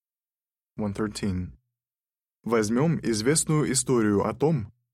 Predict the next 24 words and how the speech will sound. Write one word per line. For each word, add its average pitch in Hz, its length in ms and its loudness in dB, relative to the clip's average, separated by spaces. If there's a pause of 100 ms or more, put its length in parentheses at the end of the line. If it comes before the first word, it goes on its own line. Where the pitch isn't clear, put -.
(100)
как 113 200 0
была 110 280 2
создана 135 560 2
Ева. 104 600 0 (720)
Книга 113 320 0
«Бытия», 110 640 0
глава 104 520 2
вторая, 110 600 0
стихи 117 400 -4
с - 80 -4
пятнадцатого 120 640 -2
по 131 140 -4
двадцать 101 360 -2
второй. 104 460 -4 (1300)
«Взял 107 320 2
Господь 107 460 0
Бог 117 320 0
человека 120 800 -2 (260)
и 110 100 -4
поселил 117 520 0
его 98 340 -2
в - 100 -10
саду 110 320 0
Едемском, 104 760 -2